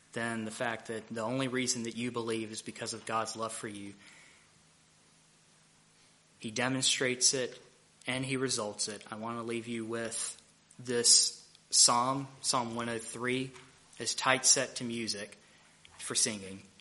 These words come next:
I'm not gonna sing it. Um, but I do want to read it to you all the same, because I do believe that it's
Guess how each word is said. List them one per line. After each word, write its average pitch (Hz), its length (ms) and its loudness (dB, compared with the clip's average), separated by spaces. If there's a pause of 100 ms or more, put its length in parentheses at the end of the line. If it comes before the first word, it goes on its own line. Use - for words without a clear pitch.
(320)
I'm 110 80 -8
not 107 160 -6
gonna 110 140 -8
sing 95 260 -4
it. - 1300 -16
Um, 110 600 2 (1400)
but 127 220 0
I 123 100 4
do 143 380 4
want 127 400 2
to 120 500 2
read 127 260 0
it - 240 -2
to 143 140 2
you 117 440 -2 (440)
all 117 160 0
the 113 120 0
same, 117 420 8
because 113 320 -2
I 117 100 2
do 123 160 0
believe 117 640 0 (1600)
that 123 280 4
it's - 600 12